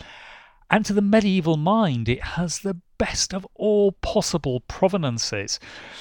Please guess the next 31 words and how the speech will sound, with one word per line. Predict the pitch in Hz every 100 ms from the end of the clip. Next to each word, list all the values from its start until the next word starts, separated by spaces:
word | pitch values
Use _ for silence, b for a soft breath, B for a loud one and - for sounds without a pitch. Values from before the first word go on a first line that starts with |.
| B
and | -
it | 170
was | 170
said | - 196 -
to | -
come | - - 160 151
from | - 151
the |
coronation | 151 - - 185 175 160 175 - 147
regalia | 143 131 131 123 120
of | 117
Charlemagne | - - 143 143 139 135 123 123 120
himself, | 110 113 107 - - 208 135 101 - B B B B B
and | 165
it | 190
had | - 190
a | 175
story, | 160 - - - 226 240 240 160 110
or | 110 113 113
a, | 113 113
to | - -
use | 131
a | 131
medieval | 123 131 123
term, | 120 123 113
a |
legend, | 117 127 151 160 - 104 95 101 B B B
that | 156
took | - 160 -
it | 160
right | 139 127 131 151 170 185